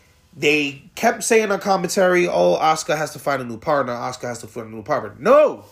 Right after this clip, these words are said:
She's the women's champion. How about she doesn't get her fucking title shot? They hold it until Lana comes back.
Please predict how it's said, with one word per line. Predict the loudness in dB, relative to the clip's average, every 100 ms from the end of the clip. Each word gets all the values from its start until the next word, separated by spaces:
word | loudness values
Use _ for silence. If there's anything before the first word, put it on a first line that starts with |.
| -14
She's | -8 -2
the | 2
women's | 2 2
champion. | 2 2 -2 -12 -12 -10
How | -4
about | 2 2 2 -6
she | -12 0
doesn't | 2 2 0
get | -2 -2
her | -4 -2
fucking | -4 -4 -10
title | -6 -4 -4 -8 -12 _ _
shot? | -6 -4 -4 -6 -20 _ -6
They |
hold | 2 2 4
it | 0
until | -2 0 2
Lana | 2 0
comes | -4 -8
back. | -2 -2 -2